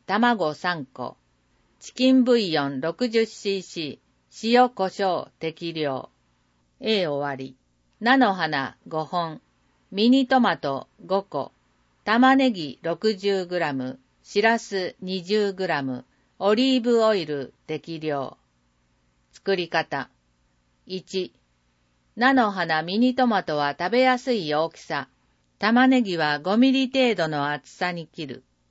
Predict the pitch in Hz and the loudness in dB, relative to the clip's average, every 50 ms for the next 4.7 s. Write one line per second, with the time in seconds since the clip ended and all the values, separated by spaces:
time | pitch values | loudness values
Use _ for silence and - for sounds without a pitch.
0 | _ _ - 185 208 226 254 269 262 269 240 262 262 254 247 254 233 208 165 165 | _ _ -4 0 0 2 2 2 0 2 4 4 6 6 6 4 4 2 0 0
1 | 156 151 151 151 147 - - 190 190 196 214 214 208 - 208 202 196 190 185 180 | 0 0 0 0 -2 -4 -4 2 2 2 2 2 0 -2 -2 -2 -2 -2 -6 -10
2 | 180 170 - - - - 170 156 151 143 _ _ _ _ _ _ - 202 220 240 | -10 -12 -14 -18 -16 -12 -10 -10 -10 -12 _ _ _ _ _ _ -4 0 2 4
3 | 247 262 262 262 254 208 185 170 165 165 160 - - 208 240 247 254 254 254 233 | 4 4 4 4 2 0 0 0 0 0 -2 -2 -2 0 2 4 4 4 2 0
4 | 202 170 - - 185 175 190 190 185 180 170 151 143 143 | -2 -8 -8 -8 -6 -6 -4 -4 -4 -4 -4 -4 -6 -6